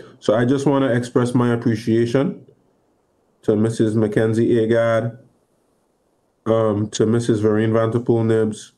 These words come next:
um, to the public who were able to ask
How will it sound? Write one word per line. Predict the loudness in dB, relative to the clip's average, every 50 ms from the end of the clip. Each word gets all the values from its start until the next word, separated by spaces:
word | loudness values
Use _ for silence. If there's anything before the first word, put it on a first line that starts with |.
| _ _ _ _ _ _ _ _ _ _ _ _ _ _ _ _ _ _ _ _ _ _ _ _
um, | -4 -2 0 0 0 0 -2 0
to | 0 0
the | 0 0
public | 0 -2 -2 0 0 0 -2 -2 -4 -10 -18 -20 -20 _ _ _ _ _ _ _ _ _ _ _
who | 0 0 2 2 2 0 0 0
were | 0 0 0 2 2
able | 2 2 2 0 0 0
to | 0 0
ask | 0 0 0 -2 -4 -8 -14 -18 -20 -20